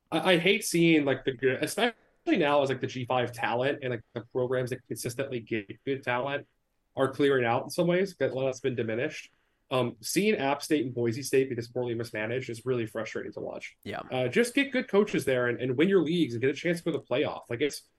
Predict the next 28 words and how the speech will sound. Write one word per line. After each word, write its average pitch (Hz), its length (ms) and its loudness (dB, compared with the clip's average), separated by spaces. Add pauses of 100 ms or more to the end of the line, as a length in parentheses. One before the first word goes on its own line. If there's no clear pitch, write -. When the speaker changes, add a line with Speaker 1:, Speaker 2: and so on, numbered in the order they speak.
(200)
Speaker 1:
the 160 100 6 (140)
best 175 320 2
time 151 300 2
to 127 80 0
be 120 80 -4
doing 113 260 0
this. - 400 -18
Speaker 2:
Yeah. - 180 -8 (280)
Speaker 1:
Um, 117 500 -2 (640)
just, 160 200 0
just 143 200 -2
frustrating. 113 520 -6
Speaker 2:
Yeah, - 140 -10 (160)
there's, 123 260 -2
there's 139 220 6
no 151 280 8
Speaker 1:
Um, 151 40 6
Speaker 2:
reason 110 320 4
to 98 100 -2
stick - 300 -2
with 95 140 -4
Sean 95 240 -4
Clark. - 300 -8
He's 104 180 -6
not 95 200 0
doing 65 220 -8
anything. 64 320 -12 (400)
Um, 92 460 -2